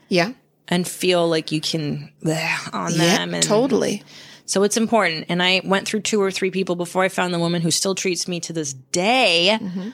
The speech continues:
Speaker 2: who s-, saved my life and to completely changed how I think and
Speaker 1: Mm-hmm.
Speaker 2: react to the world and feel. And I, God bless this woman. Uh, so any hoodles, I got into therapy. <sighs>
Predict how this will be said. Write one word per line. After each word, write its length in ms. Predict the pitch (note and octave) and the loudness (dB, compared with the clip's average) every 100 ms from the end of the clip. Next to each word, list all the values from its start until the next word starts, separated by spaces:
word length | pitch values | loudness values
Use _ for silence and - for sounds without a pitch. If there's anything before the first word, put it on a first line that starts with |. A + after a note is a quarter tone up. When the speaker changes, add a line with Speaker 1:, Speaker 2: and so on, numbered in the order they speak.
| - _ | -14 _
Speaker 2:
who 400 | - F3+ F3 E3+ | 0 2 4 0
s-, 120 | - - _ - | -2 -14 _ -2
saved 420 | - A3 A3+ G#3+ | 0 4 2 2
my 220 | G3 F3 | 2 2
life 540 | E3+ E3 F3 G#3+ - - | 4 4 4 2 0 -4
and 180 | E3+ E3 | -4 -2
to 200 | - F3 | -2 0
completely 800 | - F3 E3+ - G#3 G#3+ F#3+ F3+ | 0 -2 -2 0 0 2 0 -2
changed 500 | - - F#3+ F#3 - | -2 -2 -2 -2 -4
how 180 | D3+ D3 | -4 -4
I 120 | C#3 | -6
think 540 | - A#3 A#3+ A#3 - | -2 0 2 -2 -6
and 360 | D#3+ D3+ F#3+ F3+ | -8 -6 -6 -4
Speaker 1:
Mm-hmm. 100 | E3 | -2
Speaker 2:
react 440 | D#3+ G3 A#3 C#4 | 2 2 2 -2
to 80 | G3+ | -2
the 120 | E3+ | -2
world 460 | D#3 F#3 G#3+ A3+ A3 | 2 2 4 2 0
and 180 | F3 E3 | -2 -4
feel. 420 | F#3+ G3 G#3 G#3+ | -2 2 2 2
And 120 | F3 | 0
I, 300 | E3 D#3+ D3+ - _ _ _ _ - | 0 0 -2 -6 _ _ _ _ -2
God 220 | F#3 F#3+ | 0 2
bless 280 | E3+ E3+ - | 2 2 0
this 180 | D3 | -4
woman. 320 | D3+ C#3+ C#3+ C#3+ - - - - _ F3+ | -4 -4 -6 -8 -12 -14 -16 -18 _ 0
Uh, 260 | F3 E3+ - | 2 0 0
so 180 | - | 2
any 160 | A#3+ B3+ | 2 4
hoodles, 320 | G#3+ G3+ F#3+ | 2 2 0
I 100 | - | 0
got 160 | F#3+ A3 | 2 2
into 140 | A3+ | 2
therapy. 640 | A3 G3+ F#3 F3+ F3+ E3+ E3+ - - - _ _ - - - _ _ | 2 2 2 2 2 0 -4 -14 -20 -20 _ _ -20 -20 -20 _ _
<sighs> 80 | _ | _